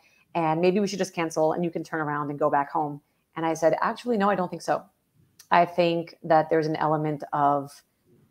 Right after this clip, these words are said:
this needs to happen, and this is part of that process. Whatever we're trying to do, the fact that I was late, the technician was late, and whatever's going on,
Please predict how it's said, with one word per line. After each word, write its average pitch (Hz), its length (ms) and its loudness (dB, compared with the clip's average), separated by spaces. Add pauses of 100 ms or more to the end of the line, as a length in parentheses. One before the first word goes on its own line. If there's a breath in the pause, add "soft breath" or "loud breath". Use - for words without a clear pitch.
(320)
this 185 180 0
needs 185 240 0
to 175 60 -6
happen, - 540 -10 (240)
and 170 140 -2
this 190 140 0
is 190 100 -8
part 170 340 2
of 147 120 0
that - 240 -2
process. - 440 -4
Whatever 175 240 2
we're 190 160 0
trying 165 360 -2
to 170 80 -6
do, 160 440 0 (380 soft breath)
the 196 120 6
fact 175 360 4
that 165 180 6
I 208 140 10
was 185 180 6
late, 139 220 -2
the 165 80 -4
technician 190 480 -4
was 160 140 -6
late, - 280 -2
and 175 80 -2
whatever's 190 300 4
going 208 240 2
on, 170 320 0